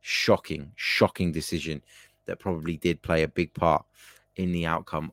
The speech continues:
of the game as well, given that Chelsea went on, uh, to win the game, um, in the way they did, um, sort of in the, uh, in the dying stages.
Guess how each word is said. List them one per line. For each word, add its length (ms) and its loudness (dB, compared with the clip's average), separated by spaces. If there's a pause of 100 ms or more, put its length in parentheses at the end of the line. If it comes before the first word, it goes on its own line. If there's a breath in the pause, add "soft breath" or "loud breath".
of 220 -4
the 100 -2
game 320 -4
as 120 -8
well, 320 -2 (140)
given 320 2
that 160 -2
Chelsea 500 -2 (440 soft breath)
went 340 2
on, 300 0 (580)
uh, 140 0 (100)
to 160 2
win 300 2
the 80 2
game, 400 -6 (560)
um, 500 -4 (720)
in 160 2
the 100 4
way 180 4
they 180 0
did, 360 0 (720 soft breath)
um, 640 -4 (1120)
sort 240 -4
of 100 -4
in 160 -2
the, 220 -2
uh, 220 -2
in 180 -6
the 80 -2
dying 360 0
stages. 720 -2